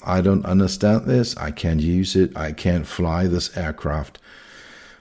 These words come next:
which, um, is good on one side, but is a very low usability. But I'm not that kind of specific user they're thinking of. I mean, that, that's a pilot.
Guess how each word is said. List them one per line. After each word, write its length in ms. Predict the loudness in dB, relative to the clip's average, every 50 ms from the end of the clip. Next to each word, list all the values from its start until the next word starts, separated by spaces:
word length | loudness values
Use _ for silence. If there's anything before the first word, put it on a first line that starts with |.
| _ _
which, 360 | 4 4 4 4 4 4 6
um, 640 | 6 8 8 8 6 6 4 2 0 -4 -6 -8 -6
is 220 | -6 -4 -4 -4 2
good 220 | 6 6 6 6
on 160 | 6 4 4
one 180 | 2 4 2 2
side, 320 | 4 4 4 6 6 4
but 300 | 4 2 2 2 -2 -8 -16 -20 -20 -20 -20 _
is 180 | -2 0 2 4
a 40 | 6
very 220 | 6 8 8 8
low 200 | 8 6 6 4
usability. 640 | 4 4 4 2 2 -2 -4 -6 -8 -8 -8 -6 -2
But 140 | -2 0 2
I'm 260 | 4 6 8 8 8
not 400 | 8 8 8 6 4 2 -2 -10 -16 _ _ _ _ _ _ _ _ _ _ _ -20 -14 -10
that 560 | -8 -6 -4 2 4 4 4 4 2 -6 -8
kind 260 | -2 0 2 4 4
of 100 | 2 0
specific 760 | -2 -6 -10 _ -6 -4 -4 -4 -2 0 0 0 2 0 -2 0
user 600 | 0 4 6 6 8 6 6 4 2 0 0 -2
they're 260 | -4 -4 -4 -4 -6
thinking 500 | -6 -6 -6 -6 -6 -6 -8 -10 -8 -8
of. 140 | -8 -6 -6
I 80 | 0
mean, 180 | 4 4 6 6
that, 220 | 6 2 0 0
that's 220 | -2 -2 -2 -2 -4
a 40 | -6
pilot. 540 | -4 -4 -4 -2 0 -2 -2 -4 -8 -16